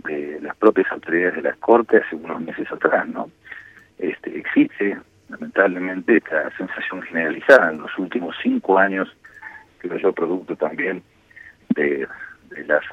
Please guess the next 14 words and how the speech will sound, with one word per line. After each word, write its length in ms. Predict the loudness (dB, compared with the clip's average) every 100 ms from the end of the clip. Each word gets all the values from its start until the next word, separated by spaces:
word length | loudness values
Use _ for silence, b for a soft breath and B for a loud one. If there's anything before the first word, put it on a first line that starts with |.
| -4
fechorías 680 | -4 2 4 4 4 2 -2 -12
que 80 | -12
hizo 200 | -10 -6
con 180 | -6
la 60 | -6
justicia 600 | -8 -8 -6 -2 2 2 0 b b b _
el 100 | -6
gobierno 460 | -4 -4 -2 -2 -2
de, 300 | -6 -8 -8
de 100 | -4
Mauricio 460 | -4 -6 -8 -4
Macri, 340 | -4 -6 -12 -10
¿no? 220 | -10 -10 B B B _ _
Eh, 400 | -10 -8 -10